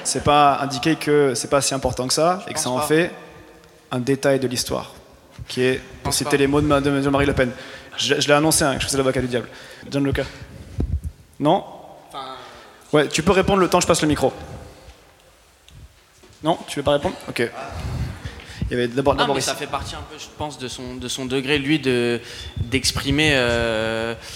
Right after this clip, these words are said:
Speaker 2: sa sensibilité au sujet. Mais pour, pour autant, le, pour moi, le problème, il se situe pas là, mais, euh, on y viendra après.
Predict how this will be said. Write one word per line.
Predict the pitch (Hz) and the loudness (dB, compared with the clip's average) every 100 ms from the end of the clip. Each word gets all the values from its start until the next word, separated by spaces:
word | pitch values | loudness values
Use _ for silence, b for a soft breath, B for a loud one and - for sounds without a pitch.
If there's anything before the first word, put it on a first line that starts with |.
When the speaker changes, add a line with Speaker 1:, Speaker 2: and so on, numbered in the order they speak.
| B B - | B B -8
Speaker 2:
sa | - 120 | -2 0
sensibilité | - 131 - 127 131 127 147 | 2 2 0 0 -4 0 0
au | 135 | 2
sujet. | - 143 208 202 B B 131 | 0 4 4 2 B B -4
Mais | 127 | -4
pour, | 123 135 123 135 - - - - - | -2 -6 -4 -4 -6 -20 -20 -20 -12
pour | 139 131 | -6 -4
autant, | 139 175 | -2 -2
le, | 147 120 | -2 -6
pour | - 139 | -2 4
moi, | 156 | 4
le | |
problème, | - 139 135 | 4 0 2
il | |
se | - | 0
situe | 123 - | 0 2
pas | 147 | 4
là, | 160 | 4
mais, | 147 117 | 2 -4
euh, | 110 107 107 110 - | -8 -10 -14 -16 -14
on | 113 | -10
y | 110 | -6
viendra | 110 107 | -4 -2
après. | 110 | -4